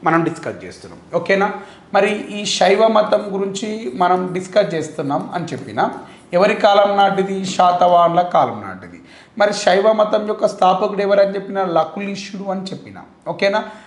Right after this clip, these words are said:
మరి నేను ఇప్పుడు ఒక క్వశ్చన్ అడుగుతున్నా, భారతదేశంలో అతి ప్రాచీన శివాలయం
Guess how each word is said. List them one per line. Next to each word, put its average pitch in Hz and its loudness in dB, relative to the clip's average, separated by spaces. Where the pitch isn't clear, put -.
మరి 190 0
నేను 220 -2
ఇప్పుడు 226 -2
ఒక 196 -2
క్వశ్చన్ 208 0
అడుగుతున్నా, 190 0
భారతదేశంలో 190 2
అతి 214 0
ప్రాచీన 208 2
శివాలయం 185 2